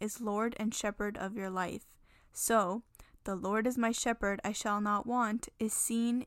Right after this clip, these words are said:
in its true light now to be your consciousness.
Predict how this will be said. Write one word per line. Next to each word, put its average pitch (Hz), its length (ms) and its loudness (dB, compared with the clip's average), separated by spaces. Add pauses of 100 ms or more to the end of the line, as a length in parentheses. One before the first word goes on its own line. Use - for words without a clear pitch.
in 202 180 0
its - 220 -6
true 233 280 -2
light 233 300 -2
now 214 440 0
to - 100 -8
be 202 240 -4
your 196 160 -4
consciousness. - 880 -6